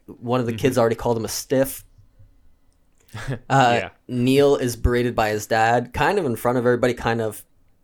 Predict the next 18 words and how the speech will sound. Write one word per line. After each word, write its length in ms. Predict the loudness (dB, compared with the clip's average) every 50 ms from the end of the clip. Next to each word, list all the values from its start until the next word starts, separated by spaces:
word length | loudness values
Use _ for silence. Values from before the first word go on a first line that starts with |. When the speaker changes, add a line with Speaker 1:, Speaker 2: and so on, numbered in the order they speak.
| _ _ _ -10
Speaker 1:
excluding 500 | -8 -8 -6 -2 0 2 2 4 4 2
everybody. 540 | 2 2 0 2 2 2 2 0 -2 -4 -6 _ _ _ _ _ _ _ _ _ _ _ -6
And 80 | -2 0
Speaker 2:
Mm-hmm. 40 | 0
Speaker 1:
then 380 | 2 2 2 0 0 -2 -4 -6 -6
Meeks 320 | -2 0 2 2 0 0 0
is 300 | -2 0 -2 -4 -6 -10 -14 _ _ -6
called 240 | -2 -2 0 0 -2
a 40 | -2
nerd. 480 | -2 0 0 2 2 2 2 0 -2 -8 _ _ _ _ _ _ _ _ _ _ -2
Uh, 260 | 0 2 2 2 0
Dalton's, 600 | -2 0 2 4 4 4 2 -2 -4 -8 -8 -10 -10 -4 -2
Speaker 2:
I 60 | 0
Speaker 1:
uh, 80 | 0
Speaker 2:
love 220 | 0 0 -4 -6 -6
Meeks. 380 | -8 -8 -8 -10 -14 -16 -16 -6 0
Speaker 1:
Dalton's 460 | 2 2 2 2 2 -2 -4 -4 -4
cheating 720 | -6 -6 -4 -2 0 0 2 0 0 -2 -4 -8 -10 -12